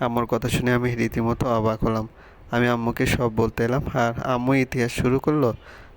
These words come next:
তার মানে উনি সবই জানেন। যাক, ভালোই হলো।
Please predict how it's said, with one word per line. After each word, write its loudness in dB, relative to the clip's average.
তার 2
মানে 2
উনি 2
সবই 0
জানেন। -4
যাক, 0
ভালোই 2
হলো। 0